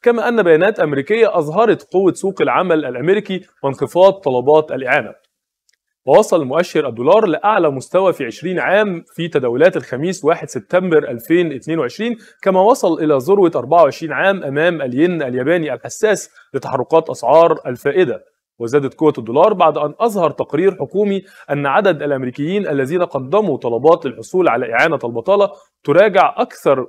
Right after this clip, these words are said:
في الأسبوع الماضي، بما يتسق مع الطلب القوي على العمالة. كما كشفت بيانات أمريكية أن الاقتصاد قوي وصامد، بما منح الأمريك-، المركزي الأمريكي مساحة أكبر لرفع حاد لأسعار الفائدة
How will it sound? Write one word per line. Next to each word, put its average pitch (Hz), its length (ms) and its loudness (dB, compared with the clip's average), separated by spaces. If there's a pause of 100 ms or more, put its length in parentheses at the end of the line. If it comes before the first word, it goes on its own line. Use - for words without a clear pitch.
(120)
في 170 340 -6
الأسبوع 151 500 2
الماضي، 208 440 0 (200)
بما 165 200 2
يتسق 175 500 -2
مع 170 300 0
الطلب 156 440 0
القوي 156 440 2
على 143 360 2 (300)
العمالة. 120 380 -2 (920)
كما 208 240 2
كشفت 196 400 -2
بيانات 143 380 0
أمريكية 143 460 -2
أن 185 100 -2
الاقتصاد 180 460 -2
قوي 165 380 2 (160)
وصامد، 175 540 -4
بما 139 200 -2
منح 190 300 -2
الأمريك-، 143 520 -2
المركزي 143 580 0
الأمريكي 170 500 -4 (240)
مساحة 180 380 -4
أكبر 147 460 0
لرفع 131 420 0
حاد 208 340 0
لأسعار 143 480 2
الفائدة 185 480 0